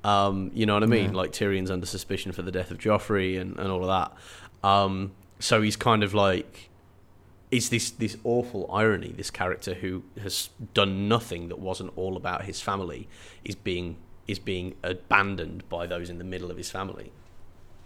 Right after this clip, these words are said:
Speaker 2: Yeah, it's funny because everything he does, I mean, he does terrible things, Time, but it's, yeah,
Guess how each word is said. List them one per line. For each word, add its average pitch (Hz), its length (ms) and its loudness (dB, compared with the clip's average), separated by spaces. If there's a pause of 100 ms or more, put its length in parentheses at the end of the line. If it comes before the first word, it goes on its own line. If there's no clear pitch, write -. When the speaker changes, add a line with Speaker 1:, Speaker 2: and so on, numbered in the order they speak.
(600)
Speaker 2:
Yeah, 196 340 8
it's - 200 0
funny 247 200 4
because 165 380 6
everything 180 440 4
he 156 80 4
does, 127 400 6
I 113 60 0
mean, 127 160 2
he 135 260 -2
does 127 220 2
terrible 160 380 6
things, 135 340 2
Time, 107 220 2
but 110 60 0
it's, 113 100 -4
yeah, 123 200 4